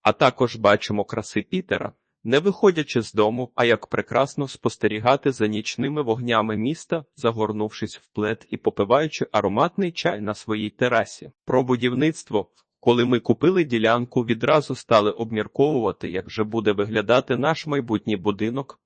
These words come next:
переглянули всі варіанти, починаючи від каркаса, колоди і закінчуючи газоблоком.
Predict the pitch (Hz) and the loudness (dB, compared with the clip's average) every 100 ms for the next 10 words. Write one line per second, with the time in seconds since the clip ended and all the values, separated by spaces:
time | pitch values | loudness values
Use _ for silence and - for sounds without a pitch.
0 | _ 123 120 120 120 113 107 104 - - | _ 2 2 2 2 2 0 -2 -4 -4
1 | 101 104 110 180 180 156 - - 113 - | 0 0 -2 -6 -4 -6 -6 -4 -4 -2
2 | 110 107 117 - 107 110 - 104 - 110 | 0 2 2 0 -4 -4 0 -2 2 2
3 | 110 - 104 - 110 101 104 - 117 107 | 2 -2 -6 -2 2 2 0 -4 -2 -2
4 | - 107 104 - 110 - 107 110 104 98 | -2 -4 -4 -4 -4 -4 -2 0 0 0
5 | 117 113 - 87 | 0 0 -2 -10